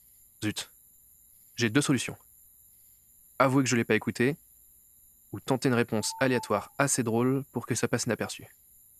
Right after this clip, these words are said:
Dans ma vie, j'ai toujours utilisé la deuxième solution.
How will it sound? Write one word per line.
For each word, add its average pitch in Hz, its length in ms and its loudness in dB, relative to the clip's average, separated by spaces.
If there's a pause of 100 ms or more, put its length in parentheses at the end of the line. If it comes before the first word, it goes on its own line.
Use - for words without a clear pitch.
(1400)
Dans 117 100 2
ma 110 100 4
vie, 120 100 2
j'ai 117 120 2
toujours 131 240 2
utilisé 120 260 2
la 120 60 2
deuxième 110 220 0
solution. - 360 -10